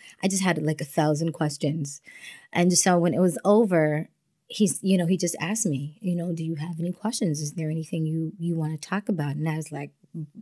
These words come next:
"Boy, do I." <laughs> And so I just, you know,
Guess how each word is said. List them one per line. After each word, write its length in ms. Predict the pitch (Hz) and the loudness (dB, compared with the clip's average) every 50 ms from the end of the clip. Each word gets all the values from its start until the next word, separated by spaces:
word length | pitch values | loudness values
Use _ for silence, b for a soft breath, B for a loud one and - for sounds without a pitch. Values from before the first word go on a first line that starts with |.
| - _ _ _ _ | -20 _ _ _ _
"Boy, 420 | - - 175 175 180 185 190 190 190 | -4 2 4 6 8 8 8 8 8
do 220 | 180 226 269 269 | 10 10 10 10
I." 600 | 175 127 175 151 220 269 262 - 349 381 403 - - 359 | 10 8 6 4 4 4 6 6 8 8 8 8 8 6
<laughs> 60 | 508 508 B B B B B B | 6 6 B B B B B B
And 160 | - 254 247 | 6 8 8
so 260 | - - 262 240 220 208 | 10 10 10 10 12 10
I 180 | 185 226 226 | 10 8 8
just, 440 | 208 220 233 226 220 226 - - - - _ - | 8 8 6 6 6 4 2 0 -2 -6 _ 6
you 160 | 226 220 220 | 8 8 10
know, 360 | 214 185 175 196 185 170 - | 10 8 6 6 4 2 -2